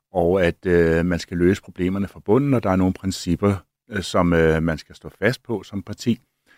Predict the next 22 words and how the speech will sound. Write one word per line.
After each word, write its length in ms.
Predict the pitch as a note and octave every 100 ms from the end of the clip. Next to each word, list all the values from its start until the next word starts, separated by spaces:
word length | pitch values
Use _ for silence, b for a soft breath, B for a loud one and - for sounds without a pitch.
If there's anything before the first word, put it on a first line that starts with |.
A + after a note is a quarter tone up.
| _ G2+
og 100 | F#2+
man 120 | F2+
skal 180 | - E2
ikke 340 | F2 G2 G2 _
altid 440 | - A2 - F#2 F2
søge 280 | - D#2
et 60 | D#2+
kompromis, 540 | - D2+ - C#2+ C#2
ikke? 160 | E2+ E2+
Det 100 | F2
sidste, 380 | - G2 - G2
så 100 | F#2+
så 200 | G2+ F2
vi 160 | D#2+
jo 220 | D#2+ D2+ D2 _ -
eksemplificeret, 920 | - F2 E2 D#2 D#2 - F#2 F#2 F2+
da, 160 | F2 D2+ - _ _ _ _ _ _ -
da 60 | F2 D#2+ D#2 F2+
Alex 300 | E2+ E2 E2+
Vanopslagh 500 | D#2 D#2+ - F2 -
sagde 300 | F#2+ D#2+ D2+
nej 260 | F#2 G#2